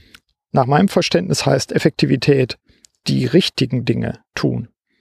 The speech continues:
Sich also zum Beispiel auf die Hauptaufgaben zu konzentrieren. Und Effizienz bedeutet, die Dinge richtig zu machen. Aber Achtung,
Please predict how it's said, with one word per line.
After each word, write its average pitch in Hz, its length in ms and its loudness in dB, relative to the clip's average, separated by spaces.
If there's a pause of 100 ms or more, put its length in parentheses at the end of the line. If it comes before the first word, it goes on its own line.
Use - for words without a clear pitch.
(760)
Sich - 260 2
also 135 380 2
zum - 180 0
Beispiel 131 480 0 (340)
auf - 120 -2
die 127 240 2 (120)
Hauptaufgaben - 920 0 (140)
zu 127 360 -2
konzentrieren. 123 720 -2 (420)
Und - 160 0
Effizienz 139 640 2
bedeutet, 208 560 4
die 160 120 2
Dinge 160 360 4 (100)
richtig - 420 0
zu - 120 -2
machen. 120 340 -6 (760)
Aber 151 280 2
Achtung, 127 340 -2